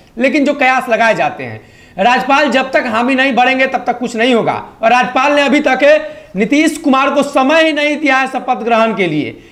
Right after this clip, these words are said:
यानी अब भी नीतीश का शपथ ग्रहण समारोह लटक गया है। ये सरकार अब भी अधर में है,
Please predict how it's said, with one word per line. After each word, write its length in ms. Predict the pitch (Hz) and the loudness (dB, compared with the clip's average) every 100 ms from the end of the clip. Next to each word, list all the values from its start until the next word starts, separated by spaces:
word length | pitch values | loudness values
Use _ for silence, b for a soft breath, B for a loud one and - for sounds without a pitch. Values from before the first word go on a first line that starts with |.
| B 185 | B 0
यानी 440 | 226 240 262 302 339 B B B - | 2 2 2 0 -4 B B B 0
अब 240 | 208 247 | 0 2
भी 300 | 185 262 302 | 2 2 2
नीतीश 520 | 277 285 262 277 311 302 | 0 0 2 2 0 0
का 200 | 262 254 | 0 2
शपथ 300 | 254 - 269 | 0 0 -2
ग्रहण 420 | 226 247 247 269 | 0 2 2 0
समारोह 460 | 247 233 233 254 | -2 0 2 4
लटक 300 | 277 240 247 | 4 2 2
गया 300 | 226 214 247 | 0 0 2
है। 400 | 240 254 277 - B B 190 | 4 4 2 0 B B -2
ये 160 | 240 | 0
सरकार 640 | 240 240 - 240 269 269 - | 2 0 2 2 2 -2 -2
अब 120 | 226 185 | 0 2
भी 180 | 302 | 0
अधर 380 | 302 220 254 262 | 0 0 0 0
में 140 | 262 262 | 2 2
है, 360 | 262 285 277 | 2 0 -6